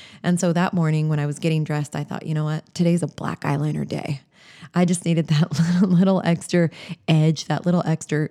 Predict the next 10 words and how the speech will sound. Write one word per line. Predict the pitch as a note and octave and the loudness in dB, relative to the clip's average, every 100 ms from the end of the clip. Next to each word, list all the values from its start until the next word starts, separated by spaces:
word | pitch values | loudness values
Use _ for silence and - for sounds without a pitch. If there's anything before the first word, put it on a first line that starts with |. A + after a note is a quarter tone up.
| _ | _
confidence, | - - D#3 C3+ D#3+ - - - - - - - - | -10 -2 -2 0 -4 -4 -6 -8 -10 -14 -20 -20 -8
uh, | C3+ - - | -6 -6 -8
to, | - C#3+ - - - | -4 -4 -6 -12 -4
to | F3+ D3 C#3+ - _ - | -2 0 -4 -12 _ -2
walk | D#3+ F3 F#3 | 0 2 2
into | G#3+ F#3 | 2 4
that | E3 D3+ | 2 2
meeting | D3+ D3 D3 | 2 2 0
feeling | C#3 F#3 E3 D#3+ D#3 - | -2 0 2 2 -2 -4
really | D#3+ D#3+ F3+ F3 E3+ E3 D3+ | -4 2 4 4 4 2 -2